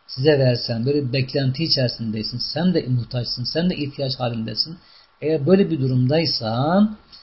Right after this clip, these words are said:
ve bundan dolayı ona yüz çevirmek, e, durumunda, sırtını çevirmek zorundaysan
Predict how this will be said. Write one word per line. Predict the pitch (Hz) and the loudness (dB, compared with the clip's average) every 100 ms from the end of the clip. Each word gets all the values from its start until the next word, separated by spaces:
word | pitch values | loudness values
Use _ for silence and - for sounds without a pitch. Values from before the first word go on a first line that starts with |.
| _ 147 | _ -4
ve | 131 | 0
bundan | 135 156 202 190 | 0 4 4 4
dolayı | 165 127 120 | 2 0 0
ona | 131 131 120 110 - _ _ _ 127 | 2 2 2 -2 -10 _ _ _ -2
yüz | 156 139 | 0 0
çevirmek, | - 131 123 123 113 110 - _ _ _ _ 127 | 0 0 2 2 0 -4 -18 _ _ _ _ -6
e, | 123 117 113 110 110 110 - - - - 127 | -4 -2 -4 -6 -8 -10 -12 -14 -14 -6 -2
durumunda, | 117 117 117 107 | 0 0 0 -2
sırtını | - 131 156 147 | -4 -6 -4 -2
çevirmek | 139 127 123 113 | 0 2 0 0
zorundaysan | 123 120 117 113 107 - - - 113 117 151 185 214 240 254 | -2 -2 -2 -4 -6 -6 -6 -6 -6 -4 0 4 4 4 2